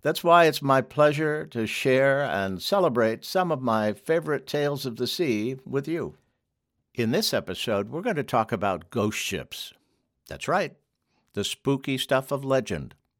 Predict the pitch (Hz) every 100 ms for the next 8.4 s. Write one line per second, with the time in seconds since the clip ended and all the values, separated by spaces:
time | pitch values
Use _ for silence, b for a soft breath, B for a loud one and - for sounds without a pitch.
0 | _ - 104 113 90 95 92 - 85 -
1 | _ B B B B B B B B B
2 | 160 202 180 156 135 156 - 127 107 107
3 | 131 120 - 101 87 - 165 175 127 104
4 | 104 - 135 117 95 67 - 80 - 87
5 | 85 - 76 - - - - _ _ -
6 | 135 135 127 117 101 87 120 123 107 -
7 | 113 104 - 110 98 90 73 67 - 120
8 | 127 117 113 110